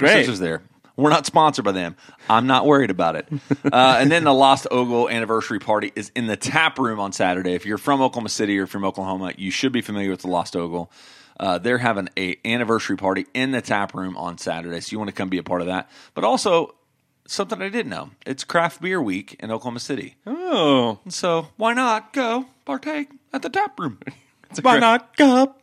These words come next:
Speaker 1: partake?
Speaker 2: Go to the
Speaker 1: It
Speaker 2: tap
Speaker 1: felt like
Speaker 2: room.
Speaker 1: Luke was here for a
Speaker 2: I know, I
Speaker 1: split
Speaker 2: was trying
Speaker 1: second.
Speaker 2: to
Speaker 3: That was good.
Speaker 2: harness. Rest in peace, Luke.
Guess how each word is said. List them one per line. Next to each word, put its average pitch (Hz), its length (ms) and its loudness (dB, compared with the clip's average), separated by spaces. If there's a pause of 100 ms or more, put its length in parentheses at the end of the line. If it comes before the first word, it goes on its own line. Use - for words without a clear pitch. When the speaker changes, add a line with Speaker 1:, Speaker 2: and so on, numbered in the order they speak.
(140)
Speaker 1:
partake? 269 540 6 (640)
Speaker 2:
Go 269 120 2
to 185 80 -2
the 147 80 2
Speaker 1:
It - 20 4
Speaker 2:
tap 139 120 8
Speaker 1:
felt 185 120 8
like 175 140 6
Speaker 2:
room. 131 100 -2
Speaker 1:
Luke 135 220 4
was 110 160 -2
here 104 160 -2
for 101 240 -6
a - 20 -4
Speaker 2:
I 98 40 -6
know, 117 60 -2
I 127 180 -2
Speaker 1:
split 101 120 2
Speaker 2:
was 110 140 -2
trying 117 260 2
Speaker 1:
second. 104 200 -4
Speaker 2:
to 113 40 -16
Speaker 3:
That 117 60 -12
was 117 120 -14
good. 123 140 -6
Speaker 2:
harness. 110 340 -8 (320)
Rest 107 220 -6
in 101 80 -16
peace, 98 240 -8
Luke. 98 200 -10